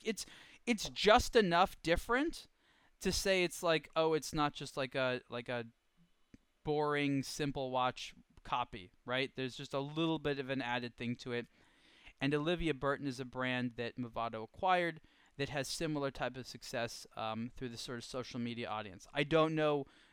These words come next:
some of the details of this brand in terms of are they able to sell multiple watches to the same consumer, but I have a feeling that it's, i-, i-, it's, it's similar, um,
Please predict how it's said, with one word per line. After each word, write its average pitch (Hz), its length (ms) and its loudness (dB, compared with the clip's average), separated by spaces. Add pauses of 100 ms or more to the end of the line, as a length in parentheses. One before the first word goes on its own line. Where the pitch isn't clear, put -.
(120)
some 147 220 -2
of 135 80 -4
the 127 140 -4 (200)
details 135 680 -4
of 123 140 -10
this 190 220 4
brand 139 420 0
in 123 100 -4
terms 131 340 -4
of 120 220 -6
are 117 160 -6
they 117 200 -6
able 120 200 -10
to 117 100 -12
sell 117 240 -6
multiple 113 440 -8
watches 113 400 -8
to 104 60 -20
the 107 40 -18
same 110 260 -10
consumer, 160 540 -2 (540)
but 156 80 0
I 160 60 2
have 139 100 -2
a 135 60 -8
feeling 170 480 2
that 135 100 0
it's, - 420 -4 (260)
i-, 127 40 -8
i-, 135 280 -10
it's, - 300 -8
it's - 140 -4
similar, 120 460 -2 (320)
um, 120 400 0